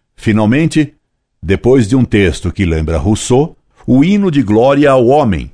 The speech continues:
feito por Paulo sexto pela primeira viagem espacial em mil novecentos e setenta e um. Honra ao homem,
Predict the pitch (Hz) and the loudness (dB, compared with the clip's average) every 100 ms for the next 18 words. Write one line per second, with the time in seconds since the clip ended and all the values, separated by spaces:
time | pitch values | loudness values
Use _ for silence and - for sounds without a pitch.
0 | _ - - 117 127 107 104 90 92 123 | _ -8 0 0 0 -2 -4 -2 -2 -2
1 | 127 117 127 - 139 135 _ _ 117 117 | -2 0 -2 -2 -6 -6 _ _ -2 -2
2 | - 104 117 123 104 90 95 95 98 - | 0 -2 0 -2 0 0 0 -2 -6 -4
3 | 107 - 90 98 - - _ - 90 95 | -4 -2 0 0 -4 -12 _ -6 -2 0
4 | 120 113 87 82 98 95 87 95 78 71 | 0 -2 -4 -6 -4 -4 -4 -6 -6 -6
5 | 85 87 85 80 67 57 - _ _ - | -6 -6 -6 -6 -8 -10 -16 _ _ -6
6 | 107 131 104 107 107 110 82 62 | -2 0 2 2 2 2 -2 -8